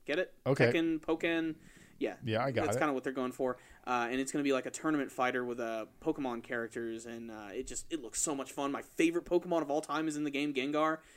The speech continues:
Speaker 1: So, like, I have to get that game. It's gonna be so much fun to play as. Online play,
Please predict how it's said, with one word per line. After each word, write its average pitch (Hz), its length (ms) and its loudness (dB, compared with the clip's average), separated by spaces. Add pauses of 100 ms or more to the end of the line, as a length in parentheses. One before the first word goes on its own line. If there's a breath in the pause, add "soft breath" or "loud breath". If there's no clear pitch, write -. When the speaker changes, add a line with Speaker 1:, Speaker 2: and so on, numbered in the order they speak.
(140 soft breath)
Speaker 1:
So, 131 280 0
like, 123 180 -2
I 120 80 -2 (260)
have 147 240 4
to 127 80 -6
get 120 180 -8
that 110 140 -6
game. 113 240 -10
It's 113 100 -14
gonna 127 160 -8
be 120 100 -8
so 135 200 -4
much 131 120 -6
fun 131 160 -8
to 117 60 -8
play 135 240 2
as. 131 160 0 (320 soft breath)
Online 139 380 4
play, 143 300 4